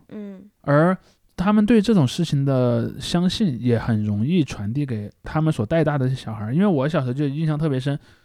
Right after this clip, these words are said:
Speaker 2: 我班上有一个同学，一个女生，她非常相信这些，就是在我们附近的，因为我们那是山区嘛。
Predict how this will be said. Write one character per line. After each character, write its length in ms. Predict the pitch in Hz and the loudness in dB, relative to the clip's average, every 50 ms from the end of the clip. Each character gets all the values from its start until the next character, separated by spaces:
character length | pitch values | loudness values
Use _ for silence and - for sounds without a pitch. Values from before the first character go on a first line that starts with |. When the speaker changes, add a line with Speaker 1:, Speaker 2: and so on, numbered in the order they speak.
| _ _ _ _ _ _ _ | _ _ _ _ _ _ _
Speaker 2:
我 140 | - 131 127 | -4 -4 -2
班 300 | - - 196 202 214 220 | 0 0 0 0 0 -2
上 280 | - - 226 202 156 | -2 -2 -2 -2 -2
有 180 | 135 127 117 110 | -2 -2 -2 -2
一 160 | 104 104 123 | -2 -4 -4
个 540 | 131 156 156 151 143 135 123 117 117 80 50 - _ _ _ _ _ _ - | 0 2 4 4 4 4 4 2 -2 -4 -8 -14 _ _ _ _ _ _ -12
同 240 | - - 123 139 160 | -2 2 2 2 4
学， 180 | - 143 127 | 4 4 4
一 60 | 135 151 | 4 4
个 80 | 160 | 4
女 100 | 151 120 | 4 2
生， 240 | 110 - 123 123 135 | 2 2 0 0 0
她 280 | 131 - 170 170 175 170 | -2 -2 0 0 0 0
非 280 | - - - 220 247 | -2 2 2 2 4
常 160 | 185 165 147 | 4 2 2
相 240 | 143 - 151 143 139 | 2 0 0 0 2
信 160 | 135 151 139 | 2 0 0
这 80 | 131 131 | 0 0
些， 160 | 123 - 127 | 0 -2 -4
就 140 | 120 135 135 | -4 -4 -6
是 100 | 127 139 | -4 -6
在 200 | 123 - 180 170 | -4 0 2 2
我 100 | 143 120 | 2 2
们 120 | 104 110 | 2 0
附 180 | 117 - - 170 | -2 0 -2 0
近 120 | 147 165 | 2 2
的， 80 | 160 147 | 0 2
因 100 | 143 175 | 4 4
为 40 | 196 | 4
我 60 | 180 | 4
们 100 | 127 117 | 4 2
那 80 | 131 131 | 0 -2
是 80 | 131 | -4
山 260 | - - 160 156 170 | -2 -2 0 0 0
区 220 | 175 - - - 165 | -2 -2 -4 -4 -4
嘛。 160 | 151 131 | -4 -4